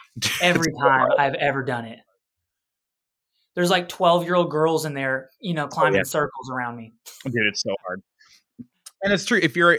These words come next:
Speaker 1: you know, you have, uh, if you're in shape, you got a little leg up, but also makes it a little bit harder in ways.
Speaker 2: Yeah.
Speaker 1: Um, and it, my background in wrestling and everything too, like, I have pretty good proprioception, pretty good balance. Um, but, you know, I can do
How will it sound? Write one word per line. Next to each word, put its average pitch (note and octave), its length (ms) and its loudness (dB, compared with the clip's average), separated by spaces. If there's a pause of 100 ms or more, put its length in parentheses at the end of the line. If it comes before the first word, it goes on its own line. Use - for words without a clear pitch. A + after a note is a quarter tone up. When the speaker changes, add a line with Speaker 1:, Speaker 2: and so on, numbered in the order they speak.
(140)
Speaker 1:
you G#3 80 -6
know, A#2 220 0 (200)
you F3 180 -6
have, D#3+ 380 2
uh, A#2 300 0
if - 120 -12
you're F4 120 0
in E4 60 -2
shape, D3 340 -2
you D#3+ 60 -10
got D#3 220 4
a C#3+ 60 2
little C3+ 300 -2
leg B2+ 260 0
up, C3 200 2
but A#2 80 -4
also A#2+ 240 0
makes A2+ 180 -6
it A#2 40 -12
a - 20 -10
little A2 120 -8
bit - 60 -14
harder A2 260 -4
in B2+ 120 -6
ways. C#3+ 340 -4 (420)
Speaker 2:
Yeah. D3+ 200 2
Speaker 1:
Um, A2+ 340 -4 (260)
and A#3+ 120 -2
it, - 140 -6
my F3 140 2
background D#3 420 2
in C#3 60 -4
wrestling G#2+ 600 -2
and G2+ 500 -8
everything G2+ 460 -8
too, G2 200 -10
like, G#2+ 140 -6
I G#2+ 40 0
have A2 120 -4
pretty D3 180 0
good C#3 240 -4
proprioception, A2 1040 -4
pretty A2 200 -10
good C3+ 200 -8
balance. A2+ 600 -2 (640)
Um, A2 240 -6 (300)
but, C#4 200 2
you G#3+ 60 0
know, D#3 80 4
I B2+ 100 6
can A#2+ 140 -4
do B2 320 -2